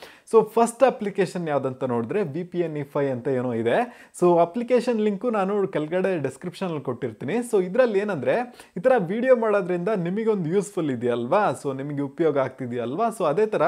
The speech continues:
ನಂಗೂ ಒಂದು ಹೆಲ್ಪ್ ಬೇಕಾಗಿದೆ ನಿಮ್ಮ ಕಡೆಯಿಂದ. ಏನಂತ ನೋಡಿದ್ರೆ ನಮ್ಮ ಒಂದು ವೆಬ್ಸೈಟ್ ಕನ್ನಡ ಟೆಕ್ ಡಾಟ್ ಕಾಮ್ನ ಸ್ವಲ್ಪ ರ್ಯಾಂಕ್ ಮಾಡಬೇಕಾಗಿದೆ Google-ನಲ್ಲಿ. So ಅದಕ್ಕೋಸ್ಕರ ಏನ್ ಮಾಡಿದ್ದೀನಿ ಅಂದ್ರೆ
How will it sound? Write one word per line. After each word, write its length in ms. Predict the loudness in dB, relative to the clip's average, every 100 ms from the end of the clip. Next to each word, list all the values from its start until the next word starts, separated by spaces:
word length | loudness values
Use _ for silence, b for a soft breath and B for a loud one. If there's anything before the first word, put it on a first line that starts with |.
| 2 -2 B B -4
ನಂಗೂ 480 | -2 -2 -2 2
ಒಂದು 480 | 0 0 -2 -2 -4 -8
ಹೆಲ್ಪ್ 500 | 2 2 2 -6 -2
ಬೇಕಾಗಿದೆ 540 | -2 0 -2 0 -2
ನಿಮ್ಮ 240 | -2 -2 -4
ಕಡೆಯಿಂದ. 360 | -2 -2 0 -2
ಏನಂತ 380 | -4 -6 -4 -4
ನೋಡಿದ್ರೆ 580 | -4 -4 -4 -2 0 0 -2 B B 0
ನಮ್ಮ 160 | 2
ಒಂದು 220 | 2 4
ವೆಬ್ಸೈಟ್ 400 | 4 6 6 4
ಕನ್ನಡ 280 | 4 0 2 2 0
ಟೆಕ್ 220 | -2 2
ಡಾಟ್ 220 | 2 2
ಕಾಮ್ನ 340 | 0 -2 -2 -2
ಸ್ವಲ್ಪ 320 | -2 2 2
ರ್ಯಾಂಕ್ 380 | 4 4 2 -2
ಮಾಡಬೇಕಾಗಿದೆ 640 | 0 0 0 0 0 -2
Google-ನಲ್ಲಿ. 640 | -2 -2 0 0 -2 -4
So 340 | 0 0 2 0
ಅದಕ್ಕೋಸ್ಕರ 440 | 2 0 2 0
ಏನ್ 260 | 0 -2 -2
ಮಾಡಿದ್ದೀನಿ 320 | -4 -2 -4
ಅಂದ್ರೆ 580 | -2 0 0 -2 -14